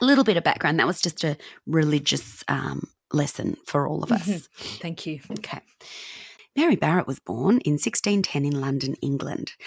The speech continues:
Speaker 1: and on October twenty-seven, sixteen thirty-three, she married William Dyer. So he was a Puritan. Mary and William emigrated from England to Boston in sixteen thirty-five.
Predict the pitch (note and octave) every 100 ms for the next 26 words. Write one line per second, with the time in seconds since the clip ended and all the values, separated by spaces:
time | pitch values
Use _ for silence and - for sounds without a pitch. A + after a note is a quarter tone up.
0 | - - - D3+ D3+ - D3+ D3 - -
1 | A#3+ C4+ - E3 D3 - C#3 C#3+ D3 -
2 | - - F#3 F#3 F3 - - - A3+ C4+
3 | C#4 G#3+ F#3+ - D3+ F#3 D#3 - A3+ E4
4 | - - - - - - G#3 A3+ F#3+ D3
5 | D3 - D3 D#3 D#3 D3+ D3 - D3 C#3+
6 | C#3+ B2+ - _ _ - - - - -
7 | D#3+ A3 C4+ F#3+ F3 E3+ E3+ D#3+ - -
8 | - - - C#4+ B3 - - - _ _
9 | - F3+ F#3 A#3+ C4+ A#3+ G3+ D#3 D3+ D3
10 | D#3+ - - - E3+ F#3 F#3+ F#3 F3 F#3
11 | - G3 - D#3 D#3+ E3 F#3 - F3+ C#3
12 | - - F3 C4+ D#3+ E3 E3 - - -
13 | D#3+ D#3 - C#3 B2+ - C#3 C3+ - -